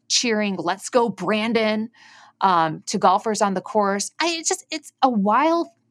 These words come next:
mess for all kinds of reasons. But, I mean, I guess I should have expected something like this. Maybe, I don't know. What do you think?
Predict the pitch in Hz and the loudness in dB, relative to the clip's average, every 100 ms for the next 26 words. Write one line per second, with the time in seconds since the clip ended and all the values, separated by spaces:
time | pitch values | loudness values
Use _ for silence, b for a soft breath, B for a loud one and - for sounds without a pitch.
0 | _ 208 196 226 185 - - - - b | _ 0 2 2 0 -2 -10 -12 -16 b
1 | b b b _ - 247 226 - 262 277 | b b b _ -2 0 2 4 2 2
2 | 262 277 226 175 170 156 156 156 254 233 | 0 0 -2 -2 0 -2 -6 -4 -2 -2
3 | - _ _ - 220 240 247 226 - _ | -4 _ _ -18 -10 -4 -4 -4 -10 _
4 | _ _ _ - 233 254 277 - 262 226 | _ _ _ -2 0 0 -2 -2 -2 -4
5 | 208 196 - 175 190 262 262 269 - 254 | -6 -8 -4 -4 -2 -4 -2 -2 -2 -2
6 | 254 254 254 247 180 202 196 196 b b | -2 -2 -4 -2 -2 -2 -4 -6 b b
7 | b _ _ _ _ - 165 175 156 - | b _ _ _ _ -2 2 2 0 -2
8 | - 208 202 170 107 - - | -4 -2 0 -2 -6 -12 -16